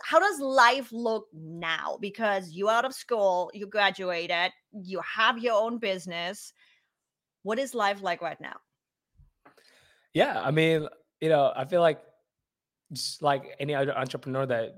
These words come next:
Speaker 2: would say you kinda make your own schedule. So that's kinda what I, what I've been doing. Uh, in my personal opinion, I, I love it more than if I were to work my W two job because I like having that control over my destiny, over what,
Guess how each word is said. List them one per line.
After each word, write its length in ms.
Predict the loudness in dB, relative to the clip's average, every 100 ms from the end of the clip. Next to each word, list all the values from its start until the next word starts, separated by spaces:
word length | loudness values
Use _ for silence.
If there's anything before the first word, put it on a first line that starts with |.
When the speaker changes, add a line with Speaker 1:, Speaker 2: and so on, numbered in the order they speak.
| -14
Speaker 2:
would 220 | -10 -8
say 520 | -2 0 2 -2 -10 _
you 100 | -12
kinda 180 | -8 -6
make 180 | -6 -8
your 100 | -10
own 120 | -10
schedule. 600 | -10 -8 -6 -2 -2 -4
So 180 | -6 -6
that's 160 | -6 -8
kinda 160 | -8
what 120 | -4 -4
I, 200 | -6 -8
what 120 | -10
I've 100 | -8
been 140 | -10 -6
doing. 400 | -2 -2 -2 -8 _ -20 -4
Uh, 340 | -2 -2 -4 -8 _ _ _ -4
in 140 | -2
my 460 | 2 4 4 0 -4 -12 _ _ _
personal 360 | -2 0 -2 -4
opinion, 420 | -4 -6 -4 -6
I, 280 | -6 -4 -2
I 40 |
love 280 | 0 0 0
it 100 | -4
more 380 | -6 -4 -2 -2
than 420 | -4 -6 -8 -12 -14
if 160 | -8
I 100 | -6
were 100 | -6
to 220 | -8 -14 -10
work 240 | -12 -12
my 120 | -10
W 280 | -10 -8 -10
two 140 | -10 -2
job 260 | -2 -2 -6
because 320 | -6 -6 -4
I 100 | -6
like 180 | -6 -6
having 240 | -8 -6
that 200 | -8 -8
control 400 | -12 -10 -6 -4
over 180 | -4 -8
my 160 | -8 -8
destiny, 500 | -8 -8 -6 -4 -4
over 200 | -6 -8
what, 200 | -8